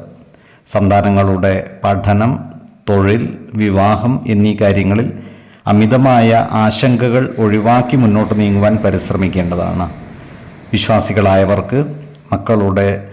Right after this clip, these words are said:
ജാതക പരിശോധന ചെയ്ത് ഇത്തരം കാര്യങ്ങളിൽ ഉചിത തീരുമാനം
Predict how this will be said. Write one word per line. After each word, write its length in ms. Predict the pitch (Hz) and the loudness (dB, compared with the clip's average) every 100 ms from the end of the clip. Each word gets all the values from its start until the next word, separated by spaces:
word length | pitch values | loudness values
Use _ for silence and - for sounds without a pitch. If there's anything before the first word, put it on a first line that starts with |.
| - 95 | -12 -2
ജാതക 680 | 101 101 107 120 117 120 - 113 | 0 2 2 2 2 0 0 -2
പരിശോധന 640 | 101 - 123 110 113 113 | 0 0 0 2 2 2
ചെയ്ത് 500 | - 98 98 120 123 | 0 0 0 -2 -4
ഇത്തരം 460 | 117 - - 101 98 | -6 -2 0 0 2
കാര്യങ്ങളിൽ 560 | 104 101 101 104 113 - | 2 2 2 2 0 -2
ഉചിത 320 | 113 98 104 123 | -4 -2 0 0
തീരുമാനം 760 | - - 110 104 104 104 104 | 0 -2 0 2 2 2 -2